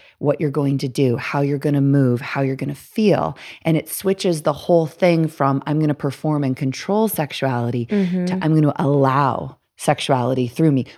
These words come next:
Speaker 1: which can feel even more powerful. Like, in our society, we think that control is more powerful,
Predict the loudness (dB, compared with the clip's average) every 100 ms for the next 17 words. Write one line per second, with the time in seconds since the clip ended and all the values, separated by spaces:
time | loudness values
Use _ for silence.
0 | -6 -6 -2 -2 0 4 4 4 2 4
1 | 6 6 4 2 2 4 2 -2 -2 0
2 | 2 2 2 2 2 4 0 0 0 0
3 | 0 -2 -2 -4 -2 4 6 6 4 4
4 | 2 2 0 0 -2